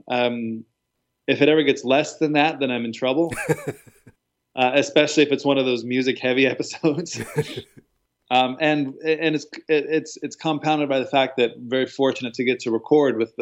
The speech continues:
Speaker 1: with a real, um, orchestra each
Speaker 2: Hmm.
Speaker 1: week, uh, a small string group, uh, of some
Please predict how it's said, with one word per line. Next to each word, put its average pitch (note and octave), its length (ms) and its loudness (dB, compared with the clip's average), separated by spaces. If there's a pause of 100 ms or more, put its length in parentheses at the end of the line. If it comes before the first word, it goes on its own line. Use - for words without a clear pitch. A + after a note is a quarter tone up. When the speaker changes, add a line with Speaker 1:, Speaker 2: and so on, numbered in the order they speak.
Speaker 1:
with A#2+ 200 2
a A#2 100 4
real, A#2 500 4
um, A2 300 -2 (140)
orchestra A#2+ 600 0
each C3+ 140 0
Speaker 2:
Hmm. C#3 80 2
Speaker 1:
week, - 280 -2 (800)
uh, A2+ 140 4
a A#2 100 2
small B2 240 2
string C#3 260 -2
group, B2 340 2 (120)
uh, A2+ 220 2
of A2 360 -2
some A2 360 -6